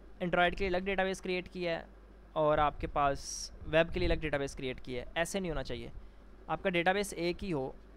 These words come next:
और independent of application हो और वो जाके एक ही application रे-, जाके वहाँ से data लेके आ रहा हो। आपका आईओएस भी same डेटा, डेटाबेस से जाके information लेके आ रहा है, आपका Android भी same database से जाके information लेके आ रहा है। तो ये basically आपका independent of application के अंदर आ जाता है,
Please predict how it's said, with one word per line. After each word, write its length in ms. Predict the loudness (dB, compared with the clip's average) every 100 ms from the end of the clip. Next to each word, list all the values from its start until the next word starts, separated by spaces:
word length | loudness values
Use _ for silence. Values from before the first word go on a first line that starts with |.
| -20 -6
और 140 | 0 0
independent 640 | 2 0 2 2 2 2
of 180 | 2 2
application 600 | 0 -2 -4 -2 -2 -2
हो 180 | -2 -4 -8 -16 -18 -18 -18 -14 -10 -10 0
और 120 | 2
वो 220 | 4 2 2
जाके 540 | 6 6 6 2 -6 -6 -4
एक 240 | -2 -2
ही 180 | -4 -2
application 400 | -2 -2 -6 -6
रे-, 240 | -4 -2
जाके 420 | 2 4 4 0 -2
वहाँ 260 | 0 0
से 160 | 0 -2
data 280 | 0 0 0
लेके 240 | 0 -2
आ 100 | -2
रहा 120 | -2
हो। 160 | -4 -2
आपका 340 | 0 0 0 0
आईओएस 360 | 2 2 0
भी 160 | -4 -6
same 420 | -4 -4 -4 -6 -12 -16 -16 -4
डेटा, 260 | 0 2 2
डेटाबेस 520 | 2 0 0 -2 -2
से 140 | -2
जाके 220 | 0 0
information 380 | 0 -2 -4 -2
लेके 260 | -4 -4 -2
आ 80 | 0
रहा 100 | 0
है, 60 |
आपका 220 | -2 -2
Android 240 | 0 2 2
भी 100 | -2
same 160 | -4
database 320 | -2 -2 -2 -2
से 60 |
जाके 180 | -2 -4
information 380 | -6 -8 -8 -6
लेके 260 | -6 -6
आ 60 | -8
रहा 120 | -10
है। 40 | -12 -18 -20 -20 -18 -14 -2
तो 60 |
ये 100 | 0
basically 300 | 2 0 2
आपका 180 | 0 2
independent 440 | -2 0 0 2 0
of 60 |
application 380 | 0 -2 -6 -6
के 60 | -6
अंदर 160 | -4
आ 60 | -4
जाता 260 | -4 -6
है, 60 | -10